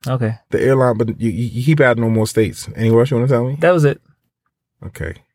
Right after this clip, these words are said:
Speaker 2: You sure?
Speaker 1: I'm very sure.
Speaker 2: You finished or you done?
Speaker 1: I'm both. Are you finished or you done?
Speaker 2: Not yet.
Speaker 1: We about to land soon.
Speaker 2: N-, not, we have time.
Speaker 1: We do not have time.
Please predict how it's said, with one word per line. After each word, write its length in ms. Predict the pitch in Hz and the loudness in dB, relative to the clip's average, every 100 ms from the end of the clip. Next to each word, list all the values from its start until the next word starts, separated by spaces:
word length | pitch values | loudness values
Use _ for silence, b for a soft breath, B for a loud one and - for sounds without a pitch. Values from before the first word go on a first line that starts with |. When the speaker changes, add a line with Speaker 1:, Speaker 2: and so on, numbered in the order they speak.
| _ _ _ | _ _ _
Speaker 2:
You 100 | - | -10
sure? 380 | - 127 107 - _ _ - | 0 2 2 -2 _ _ -8
Speaker 1:
I'm 120 | 95 | -2
very 200 | 92 120 | 0 0
sure. 300 | 120 - 92 - | 0 -6 -10 -12
Speaker 2:
You 100 | 101 | -12
finished 300 | - 123 131 | -2 -2 0
or 40 | 113 | -2
you 120 | 104 | -4
done? 280 | 92 82 80 _ _ _ _ _ _ - | -6 -8 -10 _ _ _ _ _ _ -12
Speaker 1:
I'm 160 | 92 82 | -8 -2
both. 420 | 104 92 - - _ _ _ _ _ _ _ _ _ _ _ _ _ | -2 -2 -12 -20 _ _ _ _ _ _ _ _ _ _ _ _ _
Are 60 | - | 0
you 120 | 175 | 0
finished 200 | 226 226 | 2 2
or 40 | 208 | 0
you 100 | 208 | 0
done? 280 | 214 233 _ _ _ _ _ _ _ _ _ _ - | -2 -2 _ _ _ _ _ _ _ _ _ _ -4
Speaker 2:
Not 220 | 165 113 | 0 0
yet. 200 | 95 - _ _ _ _ _ | -2 -8 _ _ _ _ _
Speaker 1:
We 40 | |
about 160 | 180 220 | 0 2
to 80 | 165 | 2
land 260 | 175 180 | 2 0
soon. 320 | 147 98 82 _ _ _ _ _ _ - | 0 -4 -8 _ _ _ _ _ _ -18
Speaker 2:
N-, 80 | - _ | -18 _
not, 200 | 135 127 - | -4 -4 -6
we 160 | 113 | -2
have 160 | 147 113 | 0 0
time. 320 | 117 95 87 _ _ | -2 -6 -8 _ _
Speaker 1:
We 100 | 120 | 0
do 100 | 143 | 2
not 120 | 151 160 | 2 0
have 140 | 131 | 0
time. 380 | 104 92 85 | -2 -6 -8